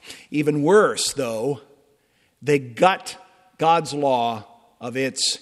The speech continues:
intent. One of my favorite things to do in youth and adult con-, con-, uh, confirmation is to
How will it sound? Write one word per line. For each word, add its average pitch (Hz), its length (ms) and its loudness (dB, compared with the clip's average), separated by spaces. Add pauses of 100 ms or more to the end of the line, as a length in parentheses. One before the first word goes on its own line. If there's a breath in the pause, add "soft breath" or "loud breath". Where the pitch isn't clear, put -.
(160)
intent. 123 640 -8 (800 loud breath)
One 190 180 4
of 185 120 0
my 170 180 2
favorite 214 560 2
things 185 400 -2
to 160 100 -6
do 156 460 0
in 139 200 -2
youth 185 460 0
and 233 380 2
adult 233 400 2
con-, 139 440 -4 (120)
con-, 196 360 -4
uh, 143 180 -4
confirmation 165 760 -2
is 160 280 -4
to 175 220 -8